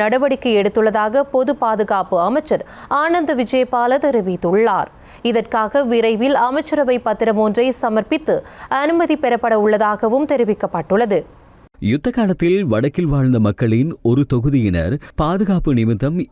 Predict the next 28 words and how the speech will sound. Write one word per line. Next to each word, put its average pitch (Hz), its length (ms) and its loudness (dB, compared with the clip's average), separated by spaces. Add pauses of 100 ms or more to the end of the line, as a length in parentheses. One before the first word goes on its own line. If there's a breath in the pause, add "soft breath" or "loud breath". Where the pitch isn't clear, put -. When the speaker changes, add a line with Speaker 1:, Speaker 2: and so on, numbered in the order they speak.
Speaker 2:
இந்தியாவின் 151 520 0
தமிழ்நாட்டுக்கு 139 680 0
சென்றுள்ளனர். 80 540 0 (160)
இந்த 139 220 2
நிலையில் 95 360 2
அவர்கள் 110 360 0 (220)
மீண்டும் 113 420 2
இலங்கைக்கு 127 420 0
வருவதற்கு 95 480 0 (260)
குடிவரவு 208 520 0
மற்றும் 156 280 -2 (100)
குடியகல்வு 165 560 2
சட்டங்கள் 131 420 0 (140)
தடையாக 151 340 0 (120)
இருப்பதால் 82 440 -4 (220 loud breath)
அந்த 165 220 -2
சட்டங்களை 180 440 0 (120)
திருத்துவதற்கு 170 680 0
கவனம் 156 360 0
செலுத்தப்பட்டுள்ளதாக 90 840 -2 (200)
பொது 180 180 0 (140)
பாதுகாப்பு 151 540 0
அமைச்சர் 135 400 0
ஆனந்த் 120 340 2
விஜயபால 135 560 0
தெரிவித்துள்ளார். 85 600 -2 (260)
இதற்காக 147 540 0
விரைவில் 110 380 2